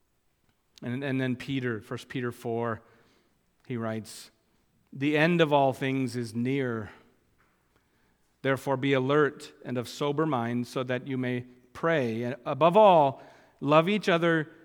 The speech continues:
deeply, because love covers over a multitude of sins."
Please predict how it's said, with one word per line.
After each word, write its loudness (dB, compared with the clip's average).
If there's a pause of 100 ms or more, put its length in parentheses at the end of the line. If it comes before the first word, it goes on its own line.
(260)
deeply, -2 (1600)
because -6
love 2
covers -4
over -6 (440)
a -10
multitude -6
of -14 (360)
sins." -14